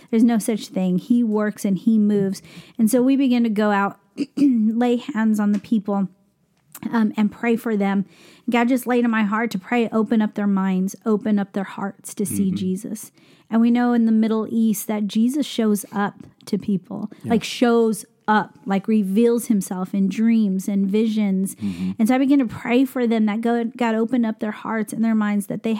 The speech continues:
Speaker 1: have an encounter with Jesus, a real life encounter with Jesus, where they don't just learn about the grace and learn about his love, but actually feel his grace
Speaker 2: Mm-hmm.
Speaker 1: and feel his love, so that they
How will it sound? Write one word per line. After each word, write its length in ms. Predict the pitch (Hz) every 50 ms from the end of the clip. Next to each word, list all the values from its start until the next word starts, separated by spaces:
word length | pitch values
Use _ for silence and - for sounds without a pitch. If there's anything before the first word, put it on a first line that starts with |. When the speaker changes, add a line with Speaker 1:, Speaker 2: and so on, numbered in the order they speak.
| - - -
Speaker 1:
have 160 | 220 214 220
an 100 | 220 208
encounter 500 | 202 185 - - - 226 226 220 226 220
with 140 | 208 196 190
Jesus, 340 | - 214 208 196 196 190 - -
a 60 | 220
real 440 | 202 196 220 240 254 277 285 277 262
life 340 | 240 233 233 233 233 220 -
encounter 560 | - 214 208 202 - - 214 214 226 220 214
with 160 | 208 196 190 180
Jesus, 540 | 180 190 202 202 202 196 196 - 202 - - - - - - - _
where 100 | - 226
they 120 | 226 233 240
don't 160 | 269 285 269
just 160 | 247 240 -
learn 400 | 226 214 214 214 226 240 247 247
about 240 | 233 226 202 202 -
the 80 | 214
grace 340 | 196 - 190 170 196 202 -
and 180 | 220 214 214 214
learn 240 | 226 233 247 262 262
about 260 | 240 214 - - 208
his 160 | 214 214 214
love, 200 | 208 208 202 196
but 120 | 202 202 190
actually 320 | 175 185 - - - 196
feel 640 | 185 - - - - - 302 320 320 262 208 - - - _
his 220 | - - 202 190
grace 380 | 185 180 - 185 202 190 185 -
Speaker 2:
Mm-hmm. 280 | - - 190 175 165 160
Speaker 1:
and 140 | 214 196 180
feel 280 | - - 262 262 262
his 220 | 226 226 233 208 -
love, 220 | 208 190 185 185 185 - - - _
so 180 | - - - 220
that 160 | 214 208 208
they 100 | - 220